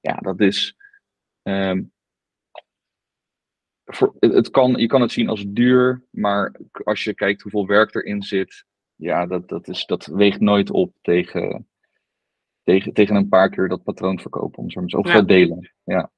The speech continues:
Speaker 1: Ja.
Speaker 2: Ja, ik vind het ook altijd een interessante, eh, als mensen dan zeggen, "Oh, wat zijn die patronen duur?" Dan denk ik, "Ja, het ligt eraan hoe je het bekijkt, hè." Soms zit je met een kopje koffie op een terrasje en dan zit je tien minuten. En dan geef je, eh, als je met z'n tweetjes zit, een tientje uit aan die tien minuten dat kopje koffie drinken.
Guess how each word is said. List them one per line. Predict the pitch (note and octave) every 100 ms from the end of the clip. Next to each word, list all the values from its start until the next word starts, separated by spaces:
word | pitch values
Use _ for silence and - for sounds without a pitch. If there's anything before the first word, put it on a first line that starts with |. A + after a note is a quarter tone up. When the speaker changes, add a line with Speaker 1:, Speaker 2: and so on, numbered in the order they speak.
| _ - - -
Speaker 1:
Ja. | - -
Speaker 2:
Ja, | F#3
ik | F#3
vind | A3
het | G#3+ G#3
ook | G#3+
altijd | G#3 G3+
een | G#3
interessante, | F3 G3+ G3+ G3 G#3+ G3+
eh, | F#3 F3+
als | F3
mensen | F3+ F3 F3+
dan |
zeggen, | E3+ E3+ F3
"Oh, |
wat | F#3+
zijn | F#3+
die | F3+ E3+
patronen | - F3 G3 F3
duur?" | F#3 G3+
Dan | G#3+
denk | F3+ F3+
ik, | F3
"Ja, | F#3+ G3+ E3
het | -
ligt | E3+ G3
eraan | F#3
hoe | F3
je | E3
het | D#3+
bekijkt, | E3 A3
hè." | A3 A#3+
Soms | - G#3
zit | - F#3+
je | F3+
met | F3 F3
een |
kopje | E3+ F3+ F#3
koffie | G#3 A3 G#3
op | F3+ F3+
een | F3+
terrasje | E3+ G#3+ G#3+ -
en | E3+ D#3+ E3+
dan | E3+
zit | F3+ F3
je |
tien | - A#3
minuten. | A3 G3 F3+ D#3+ D#3 D3+ _ _
En | E3
dan | F3 E3
geef | D#3+ E3+ D#3
je, | D#3 D3 C#3+ C#3+ -
eh, | - D3 C#3+ C#3+
als | E3
je | -
met | D#3
z'n | -
tweetjes | - E3+ D#3+
zit, | - D#3+
een | E3
tientje | D#3 G3 E3+
uit | D#3 D#3 D3+
aan | E3
die | E3
tien | G3 F#3+
minuten | F3 E3
dat | D#3+
kopje | E3 D#3+
koffie | F3 -
drinken. | G3 G3+ G#3 G#3+